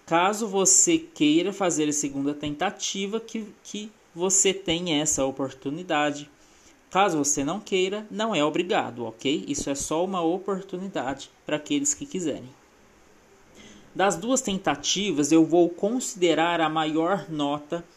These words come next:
depois pra aplicação dessa nota, certo? Essa atividade, ela é composta por cinco questões fechadas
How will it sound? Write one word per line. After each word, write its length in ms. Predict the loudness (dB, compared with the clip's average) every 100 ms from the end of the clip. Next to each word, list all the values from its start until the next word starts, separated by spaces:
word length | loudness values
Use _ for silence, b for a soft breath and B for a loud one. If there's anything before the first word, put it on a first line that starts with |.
| _
depois 460 | 0 0 4 4 4
pra 240 | 2 2
aplicação 720 | 2 -2 -4 -2 0 0 0 -4
dessa 360 | -6 -4 -4
nota, 300 | -4 -8 -10 -4
certo? 580 | -2 0 0 -2 -16 -20 _ B B B B B B -4
Essa 180 | -2
atividade, 640 | -2 0 0 2 2 2 2
ela 100 | 2
é 60 |
composta 580 | 0 -4 0 2 2 -2
por 220 | -2 0
cinco 320 | 0 -2 -4 -6
questões 580 | -4 -4 -4 -4 -4
fechadas 840 | -2 -2 -2 0 0 0 -2 -4